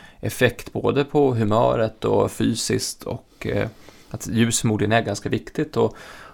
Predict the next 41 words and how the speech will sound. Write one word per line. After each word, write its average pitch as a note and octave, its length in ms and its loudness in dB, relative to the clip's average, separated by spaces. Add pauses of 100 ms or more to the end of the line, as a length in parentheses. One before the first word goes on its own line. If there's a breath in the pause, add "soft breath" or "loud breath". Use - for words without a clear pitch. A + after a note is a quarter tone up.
(140 loud breath)
och A2+ 260 -2
vi A#2+ 40 6
har C3+ 100 6
ju D3+ 60 6
vatten A#2 520 4
och - 220 -4
fullspektrumljus G#2 720 0
på A2 80 0
jorden G#2 240 -2
som - 140 -6
är - 40 -2
väldigt - 220 -6
unikt. - 360 -6
Och A#2 100 -4
så - 80 2
har A#2 60 4
vi - 60 -6
pratat B2 340 4
lite C3 140 -2
grann G2+ 280 4
om G2+ 80 2
det G2 80 2
här F#2+ 80 4
med, G2+ 180 0
med G#2+ 180 0
magnetfält. B2+ 720 0
Men, C3+ 180 4 (460 loud breath)
men B2 120 4
det B2 80 6
här C3+ 100 8
med C3 120 8
magnetfält, C#3 680 4
vad, B2+ 300 6 (160)
hur, C3 380 6 (840 loud breath)
vad B2 100 4
har B2 100 10
det C3+ 100 4
för - 160 -6 (260)
effekt - 440 -2
på C#3 100 -2
mig G#2+ 320 4